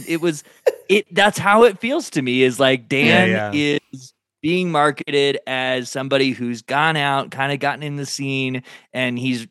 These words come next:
Speaker 1: realized that, like, he's gonna stay true and come back and keep singing about Jesus.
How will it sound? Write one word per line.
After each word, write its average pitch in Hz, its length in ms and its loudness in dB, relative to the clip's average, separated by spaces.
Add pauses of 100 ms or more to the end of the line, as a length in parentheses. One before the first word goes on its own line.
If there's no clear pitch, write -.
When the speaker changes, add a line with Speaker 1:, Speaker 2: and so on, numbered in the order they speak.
Speaker 1:
realized 131 680 0
that, 113 200 -4
like, 110 280 -6
he's 139 280 -8
gonna 131 140 -6
stay 123 180 -6
true 120 300 -2
and 110 100 -6
come 110 160 -8
back 110 320 -2
and 104 380 -10 (100)
keep 110 220 -12 (320)
singing 117 240 -10
about 101 140 -8
Jesus. - 440 -14